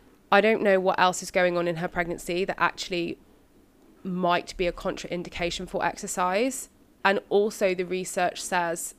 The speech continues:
exercise, like, from the beginning of pregnancy has been shown to have those positive effects. So I, I answered the question and I said, "Unfortunately, I can't give you an answer.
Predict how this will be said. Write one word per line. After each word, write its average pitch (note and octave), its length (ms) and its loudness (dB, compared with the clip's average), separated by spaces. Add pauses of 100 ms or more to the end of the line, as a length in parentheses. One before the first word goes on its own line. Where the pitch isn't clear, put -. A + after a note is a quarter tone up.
(100)
exercise, F3+ 920 -4
like, - 220 -6
from F#3 180 -4
the F3 80 -2
beginning E3+ 460 -4
of E3 120 -8
pregnancy - 760 -6 (140)
has F#3+ 180 -2
been F3 160 -2
shown D#3 260 -4
to - 80 -10
have F3+ 160 -4
those F#3 180 -2
positive F#3 440 -6
effects. - 480 -8 (580)
So A3+ 400 8
I, A3+ 300 6 (200)
I G#3+ 200 10
answered C4 340 6
the A3 60 0
question F3+ 640 0
and F3+ 120 2
I F3+ 80 2
said, E3+ 560 2 (240)
"Unfortunately, F3+ 760 2
I F3+ 40 -6
can't A3+ 280 2
give G3+ 100 -2
you F#3 100 0
an F3 60 0
answer. E3+ 720 -2